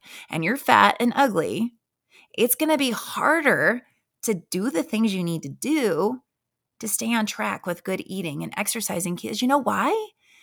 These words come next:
If you don't feel worthy, then you'll sabotage yourself and pick the wrong foods and cheat on your diet and do the things that work against yourself instead of for yourself. So it's really, really important to have that mindset of,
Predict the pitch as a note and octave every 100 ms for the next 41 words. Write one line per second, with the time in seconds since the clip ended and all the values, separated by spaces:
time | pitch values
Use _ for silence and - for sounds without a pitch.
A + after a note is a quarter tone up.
0 | _ _ _ _ G#3 A3+ F4+ - C#4 A#3
1 | G3+ C#4 B3+ E3 D#3+ A3 - _ _ _
2 | _ - A3 A#3+ G#3 - G#3+ B3 B3 F3
3 | D#3+ D#3+ E3 D#3+ - A3 A#3 A#3 _ -
4 | - C#4 - - - D#3 C#3+ - G#2 F2
5 | G2 - F#3+ F#3 F#3 _ _ - - A#3+
6 | C4+ - - D#3+ C#3+ C#3 G#2 G2 D#2+ -
7 | - E3+ E3 E3 E3 G#3 B3+ - E4+ F#3+
8 | E3 E3+ F3+ - F3+ A3 F#3+ E3+ - D#3+
9 | - C4 D#4 - F3 D#3+ D#3 D#3+ D#3+ D#3+
10 | D#3 - C#3+ C3 - - - - G3+ G#3
11 | A3+ B3+ B3+ G#3+ G#3 G#3 F#3+ F3 G3+ F3
12 | D#3+ D#3+ E3+ E3 - E3+ G3 - D#3+ -
13 | E3 D#3